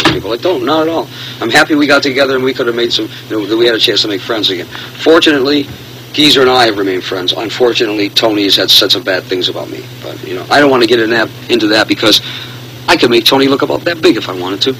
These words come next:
But, you know, it's, to me, it's like dueling with an unarmed man.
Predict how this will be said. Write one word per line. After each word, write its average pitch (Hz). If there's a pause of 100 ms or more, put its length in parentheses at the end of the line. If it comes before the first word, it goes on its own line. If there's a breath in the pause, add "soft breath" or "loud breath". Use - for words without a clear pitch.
(120)
But, 131
you 147
know, 151 (200 loud breath)
it's, 139
to -
me, 160
it's 147
like 120
dueling 143
with 123
an 120
unarmed 120
man. 90